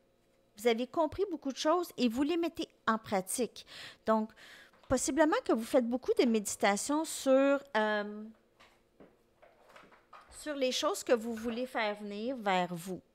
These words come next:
Ok ? Vous faites beaucoup de méditation, vous envoyez vos intentions. J'ai que vous faites ça, euh,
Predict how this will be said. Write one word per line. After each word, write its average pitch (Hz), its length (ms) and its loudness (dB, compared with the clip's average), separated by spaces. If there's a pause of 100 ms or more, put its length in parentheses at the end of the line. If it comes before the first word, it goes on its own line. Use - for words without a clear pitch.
(240)
Ok ? 180 160 -8
Vous 220 140 -2
faites 208 300 0
beaucoup 233 260 -4
de 254 100 2
méditation, 226 840 2
vous 214 160 -4
envoyez 196 400 2
vos 196 240 0
intentions. 196 680 0 (520)
J'ai 226 220 -2
que 269 100 0
vous 220 160 -4
faites 240 280 -6
ça, 302 360 0
euh, 170 580 0